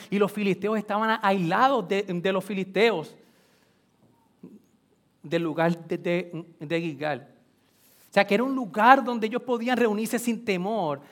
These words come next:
al ataque de los filisteos inminente.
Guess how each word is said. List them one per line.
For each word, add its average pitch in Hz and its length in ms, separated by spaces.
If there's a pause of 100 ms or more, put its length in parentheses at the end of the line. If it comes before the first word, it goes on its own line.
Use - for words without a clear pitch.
(140)
al 170 160
ataque 185 480
de 196 120
los 196 120
filisteos 196 680
inminente. 160 720